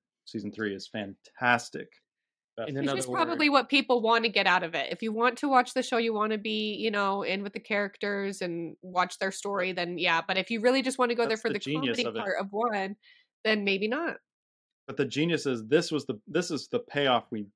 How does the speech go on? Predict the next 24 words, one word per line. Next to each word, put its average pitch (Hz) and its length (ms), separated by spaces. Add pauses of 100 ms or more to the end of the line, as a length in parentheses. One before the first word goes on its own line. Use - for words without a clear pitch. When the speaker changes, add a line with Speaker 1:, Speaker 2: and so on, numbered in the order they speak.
(120)
Speaker 1:
we, 104 480 (560)
we, 104 260 (180)
I 117 80
guess 107 340
we 120 80
deserved, 110 540
but 113 160
for 113 60
some 113 180
people 113 260
it - 80
may 107 160
not 101 200
be 113 60
what 104 200
they 233 100
wanted. 110 480 (520)
But 120 120
this 139 80
Speaker 3:
Yeah. 139 120
Speaker 1:
is 120 180
so 131 220
good. 117 400 (140)
Like, 107 280